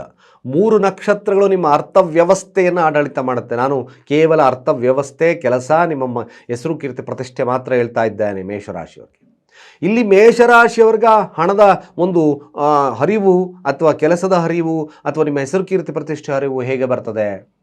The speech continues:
ಅಫ್ಕೋ-, ಬಹಳ ಬ-, ಮುಖ್ಯವಾಗಿ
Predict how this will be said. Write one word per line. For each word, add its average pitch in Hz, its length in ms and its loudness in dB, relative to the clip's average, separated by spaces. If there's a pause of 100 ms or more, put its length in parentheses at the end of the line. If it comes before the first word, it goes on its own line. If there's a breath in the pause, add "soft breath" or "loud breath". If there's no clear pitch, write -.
(640)
ಅಫ್ಕೋ-, 127 340 -6
ಬಹಳ 131 340 6
ಬ-, 127 220 2
ಮುಖ್ಯವಾಗಿ 160 720 2